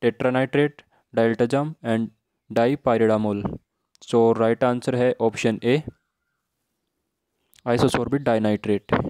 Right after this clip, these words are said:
नेक्स्ट क्वेश्चन है, anti anginal drugs afford the following benefit or benefits। ऑप्शन है terminate angi-, anti anginal attacks,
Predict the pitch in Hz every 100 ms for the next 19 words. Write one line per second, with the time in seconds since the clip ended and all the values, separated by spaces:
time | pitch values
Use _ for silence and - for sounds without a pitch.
0 | - 117 - - 127 139 139 - _ _
1 | - _ - 123 135 156 147 143 131 127
2 | 127 - - 123 120 120 113 123 123 131
3 | 120 113 127 - - _ 113 117 113 110
4 | 113 110 - - 113 - 127 127 123 120
5 | 117 120 127 - 113 113 113 - 113 113
6 | 127 127 - - - - 123 120 117 117
7 | 127 117 135 147 -